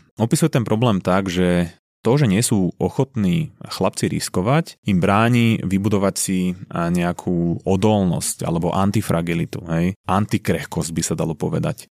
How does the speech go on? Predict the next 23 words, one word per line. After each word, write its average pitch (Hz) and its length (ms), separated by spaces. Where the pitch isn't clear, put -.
To 90 80
znamená 95 640
schopnosť 139 560
posilňovať 110 640
sa 98 240
cez 92 160
nejaké 90 640
fuck-upy, 104 800
pády, 98 480
faily, 95 640
a, 90 240
neúspechy 95 720
a 80 80
stresory, 113 640
pretože 101 960
to 104 160
budovanie 120 560
tej - 160
odolnosti 107 640
potrebuje 104 1040
tie 98 80
faily, 92 400
potrebuje 98 880